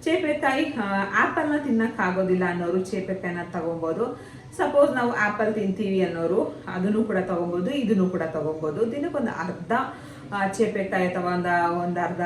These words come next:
ಆ್ಯಪಲ್ಲು, ಇಲ್ಲಾಂದ್ರೆ ಒಂದು ಆ್ಯಪಲ್ಲು, ಈ ಥರ ನಾವು ತಗೊಂಡು ಹೋಗ್ಬೋದು. ಅದಾದ್ಮೇಲೆ ಸೆವೆನ್ ಮಂತಲ್ಲಿ ನಮ್ಗೆ ತುಂಬಾನೇ, ಆ, ಏನು ಡೈಜೆಷನ್ ಆಗ್ತಾ ಇರಲ್ಲ, ಏನೇ ತಗೊಂಡ್ರು ಎದೆ ಉರಿ ಸ್ಟಾರ್ಟ್ ಆಗುತ್ತೆ.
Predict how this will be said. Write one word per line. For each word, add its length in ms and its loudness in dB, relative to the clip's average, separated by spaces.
ಆ್ಯಪಲ್ಲು, 640 -2
ಇಲ್ಲಾಂದ್ರೆ 300 -2
ಒಂದು 180 0
ಆ್ಯಪಲ್ಲು, 360 -2
ಈ 140 0
ಥರ 180 0
ನಾವು 360 -2
ತಗೊಂಡು 760 -2
ಹೋಗ್ಬೋದು. 480 0
ಅದಾದ್ಮೇಲೆ 480 2
ಸೆವೆನ್ 460 0
ಮಂತಲ್ಲಿ 380 2
ನಮ್ಗೆ 540 0
ತುಂಬಾನೇ, 760 0
ಆ, 340 -2
ಏನು 520 0
ಡೈಜೆಷನ್ 520 4
ಆಗ್ತಾ 440 2
ಇರಲ್ಲ, 380 4
ಏನೇ 360 2
ತಗೊಂಡ್ರು 560 0
ಎದೆ 280 0
ಉರಿ 220 2
ಸ್ಟಾರ್ಟ್ 260 -8
ಆಗುತ್ತೆ. 640 -6